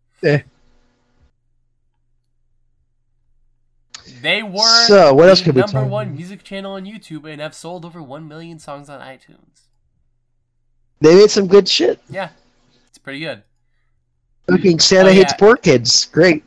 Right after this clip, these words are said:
Speaker 2: Um, if you can't find, like, a song that you heard from them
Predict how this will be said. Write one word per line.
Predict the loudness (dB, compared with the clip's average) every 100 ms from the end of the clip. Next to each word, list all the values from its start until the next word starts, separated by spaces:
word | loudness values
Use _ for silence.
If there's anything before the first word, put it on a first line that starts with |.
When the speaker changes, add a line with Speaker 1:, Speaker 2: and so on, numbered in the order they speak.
| -8
Speaker 2:
Um, | -4 -4 -6 -14
if | -18 -16
you | -18
can't | -10 -8 -8 _
find, | _ -10 -10 -10 -14 -18 -20 _ _ _
like, | -16 -16 -16
a |
song | -14 -12 -10
that | -12 -16
you | -16
heard | -18
from | -16 -16
them | -16 -16